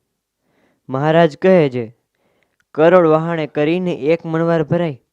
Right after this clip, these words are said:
એવા સો કરોડ મણવારિયું ભરવી છે, એટલા જીવનું કલ્યાણ કરવું છે." એટલા જીવનું કલ્યાણ કેમ થાય? પછી અમે વિચાર કર્યો, "અમારું દર્શન કરે એનું કલ્યાણ." પછી વળી એમ વિચાર કર્યો છે,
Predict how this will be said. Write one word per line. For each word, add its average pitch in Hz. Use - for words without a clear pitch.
એવા 131
સો 170
કરોડ 170
મણવારિયું 160
ભરવી 143
છે, 135
એટલા 170
જીવનું 156
કલ્યાણ 160
કરવું 156
છે." 131
એટલા 143
જીવનું 165
કલ્યાણ 165
કેમ 185
થાય? 143
પછી 151
અમે 180
વિચાર 160
કર્યો, 151
"અમારું 165
દર્શન 156
કરે 151
એનું 165
કલ્યાણ." 143
પછી 156
વળી 175
એમ 196
વિચાર 180
કર્યો 143
છે, 117